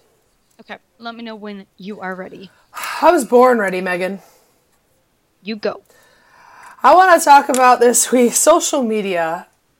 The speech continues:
Speaker 2: and hockey Twitter in general, but it's specifically in the playoffs. Social media is a great thing for many reasons, and it's also a terrible thing for many reasons. Um,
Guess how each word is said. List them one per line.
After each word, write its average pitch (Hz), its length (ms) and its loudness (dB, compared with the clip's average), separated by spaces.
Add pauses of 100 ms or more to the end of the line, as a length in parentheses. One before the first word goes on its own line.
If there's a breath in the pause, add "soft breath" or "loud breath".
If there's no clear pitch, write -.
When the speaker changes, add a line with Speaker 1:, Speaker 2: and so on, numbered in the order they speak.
(200)
Speaker 2:
and 202 460 -4 (300)
hockey 302 340 -4
Twitter 220 260 -4
in 202 120 -8
general, 190 400 -4
but 220 140 -8
it's 240 180 -8 (220)
specifically 285 680 -6
in 190 100 -8
the 180 80 -10
playoffs. - 640 -14 (920 loud breath)
Social 427 400 2
media 262 600 -2
is 220 400 -8
a 220 80 -8
great 220 420 -6
thing 208 360 -10
for 196 160 -12
many 185 260 -12
reasons, 165 460 -10
and 190 160 -14
it's 202 100 -12
also 262 380 -4
a 269 40 -8
terrible 302 460 -4
thing 175 300 -10
for 220 120 -6
many 196 280 -10
reasons. 190 480 -12 (420 loud breath)
Um, 190 420 -4